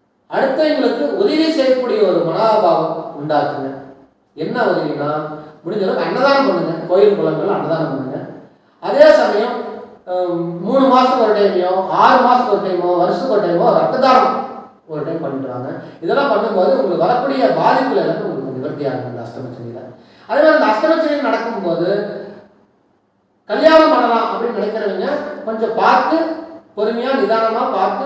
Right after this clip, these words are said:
உறுதி பண்ணிட்டு உடனே கல்யாணம் வச்சுக்கோங்க. ஒரு சிலர் அஷ்டமச்சனியில உறுதி பண்ணுவாங்க, நின்னு போயிடும்,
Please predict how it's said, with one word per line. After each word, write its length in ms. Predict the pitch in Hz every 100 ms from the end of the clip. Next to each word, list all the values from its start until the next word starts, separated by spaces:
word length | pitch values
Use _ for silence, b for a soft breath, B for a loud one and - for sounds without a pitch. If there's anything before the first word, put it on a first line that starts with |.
| 180
உறுதி 260 | 196 233 262
பண்ணிட்டு 340 | 220 214 294 240
உடனே 180 | 302 302
கல்யாணம் 340 | 233 202 -
வச்சுக்கோங்க. 360 | - 135 131 - - - -
ஒரு 120 | 240
சிலர் 240 | 277 294 285
அஷ்டமச்சனியில 540 | 294 285 277 254 226
உறுதி 160 | 254 269
பண்ணுவாங்க, 380 | 269 220 208 254 311 - - - -
நின்னு 220 | 175 220 190
போயிடும், 300 | - -